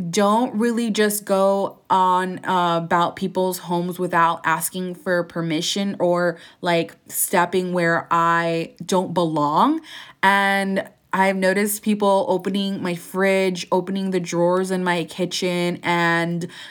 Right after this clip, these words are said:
just being so comfortable, which is amazing. That is definitely something that Sam and I have been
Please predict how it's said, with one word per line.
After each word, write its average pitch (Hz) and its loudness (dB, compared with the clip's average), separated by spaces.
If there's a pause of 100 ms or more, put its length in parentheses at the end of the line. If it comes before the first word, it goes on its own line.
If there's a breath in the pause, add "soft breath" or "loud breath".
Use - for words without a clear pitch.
(100)
just 190 -2
being 202 0
so 262 2
comfortable, 214 -2
which 208 2
is 214 -2
amazing. 196 2
That 170 2
is 208 -4
definitely 196 0
something 185 -4
that 175 2
Sam 175 -2
and 170 -2
I 165 0
have 165 -4
been 165 -2